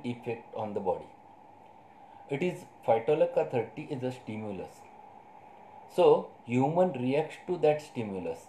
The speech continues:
It is not the action of Phytolacca which will going to happen, or whi-, which will going to work on the patient,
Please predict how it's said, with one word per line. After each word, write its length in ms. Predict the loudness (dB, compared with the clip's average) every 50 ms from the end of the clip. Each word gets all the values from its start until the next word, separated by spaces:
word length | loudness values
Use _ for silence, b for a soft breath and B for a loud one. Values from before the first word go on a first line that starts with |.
| -14 -12
It 140 | -8 -8
is 80 | -6 -4
not 280 | -4 -4 -4 -4 0 0
the 140 | 0 0
action 360 | 0 -2 -4 -6 -8 -2 0 0
of 160 | -2 0 0
Phytolacca 640 | 0 0 0 0 0 0 0 0 0 2 0 0 0
which 140 | -2 -6 -6
will 160 | -8 -8 -6
going 300 | -4 -4 -4 -4 -4 -6
to 120 | -8 -8 -8
happen, 440 | -8 -8 -10 -8 -6 -6 -6 -6 -6 -8
or 200 | -8 -6 -6 -8 -8 -12 -18 -18 -12
whi-, 260 | -10 -10 -10 -10 -12 -14
which 220 | -14 -14 -10 -8
will 160 | -8 -8 -6 -4
going 320 | -4 -4 -2 -4 -6 -6
to 80 | -8 -6
work 300 | -2 0 0 0 0 -2 -4
on 240 | -2 -2 -2 -2 -2
the 140 | -4 -4 -4 -6 -10
patient, 340 | -12 -12 -10 -8 -10 -10 -10